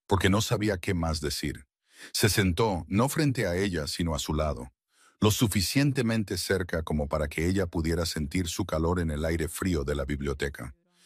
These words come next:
lo suficientemente cerca como para que su lobo surgiera de nuevo con ese reconocimiento, ese insoportable y específico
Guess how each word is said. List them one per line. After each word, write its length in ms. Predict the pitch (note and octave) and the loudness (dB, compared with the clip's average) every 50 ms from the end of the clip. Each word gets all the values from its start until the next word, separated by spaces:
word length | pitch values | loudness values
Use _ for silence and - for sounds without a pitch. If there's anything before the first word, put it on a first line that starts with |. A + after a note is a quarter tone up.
| - - - - - | -20 -20 -14 0 4
lo 120 | G#2 G#2 | 4 4
suficientemente 960 | - - A2 F2+ G2 F2 - - A#2 A#2 G#2 - - A2 A2 G#2+ G#2+ F#2 - E2 | 4 2 2 2 2 0 2 2 2 2 2 2 0 0 0 0 0 -2 -2 -4
cerca 460 | - - - F#2+ F2+ E2+ - E2+ E2 | -2 0 0 0 0 -2 -2 -4 -4
como 280 | - - D#2 D#2 D2+ | -2 -2 0 0 0
para 200 | D2+ E2+ E2 D#2+ | 0 0 0 0
que 140 | D2+ - E2+ | -2 -2 -4
su 160 | - - F2+ | -2 0 0
lobo 280 | D#2+ D#2+ F2+ G2+ G#2 G2+ | 2 2 2 2 0 -2
surgiera 520 | F2+ - - D#2+ D#2 - - G2 F#2 F2 F2 | -2 -2 -4 -6 -4 -2 0 2 2 2 2
de 140 | E2 E2 D#2+ | 0 0 0
nuevo 360 | E2 F2 F2+ F2 D#2+ D#2+ D#2 | 0 0 0 0 0 -2 -4
con 180 | - E2 D#2 | -4 -2 -2
ese 200 | D#2+ E2 - - | -2 0 0 0
reconocimiento, 960 | D#2+ D#2 D#2 D2+ - D2 C2+ - - - C2+ C2+ C2 C2 B1+ - - - - _ _ _ _ _ _ _ _ | -2 -2 -2 -2 -4 -4 -4 -4 -4 -4 -4 -2 -4 -4 -6 -8 -10 -14 -16 _ _ _ _ _ _ _ _
ese 240 | - F#2+ F#2+ - A2+ | 0 0 2 4 4
insoportable 960 | G2 F2 D#2+ - - G2+ E2+ - E2 D2+ D2 - - E2+ E2 E2+ D#2+ D#2+ D#2+ | 4 4 4 2 0 0 0 2 0 -2 0 0 2 2 2 2 2 0 0
y 100 | D#2+ D#2+ | 2 0
específico 960 | D#2 - - - C#2+ C2+ - - F2+ E2 - D#2+ D2+ - D2 D2+ D2+ D2 - | 0 -2 -2 -4 -6 -4 -2 -2 -2 -2 -2 -4 -2 -2 -2 -2 -2 -4 -8